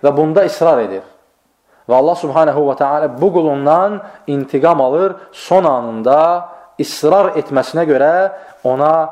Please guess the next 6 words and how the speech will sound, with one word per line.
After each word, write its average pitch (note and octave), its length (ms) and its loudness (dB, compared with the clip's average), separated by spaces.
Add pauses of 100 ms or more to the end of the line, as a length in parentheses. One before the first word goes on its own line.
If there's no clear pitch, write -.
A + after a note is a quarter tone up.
(280)
ölümü C3 300 0
nazil B2 360 -2
edir D#3+ 320 -2 (320)
və C3 320 -2
tövbədən B2 560 -2
öncə. F#2 300 -12